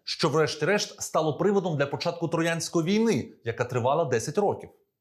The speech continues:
Або згадати трагічну історію кохання заміжньої Анни Кареніної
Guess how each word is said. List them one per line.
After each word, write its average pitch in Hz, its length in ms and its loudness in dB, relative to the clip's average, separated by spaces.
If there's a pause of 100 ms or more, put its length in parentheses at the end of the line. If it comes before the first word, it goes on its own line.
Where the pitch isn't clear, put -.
(440)
Або 180 260 2
згадати 226 460 0
трагічну 196 500 0
історію 214 480 2
кохання 196 540 -2 (160)
заміжньої 180 680 0
Анни 180 320 0
Кареніної 220 640 0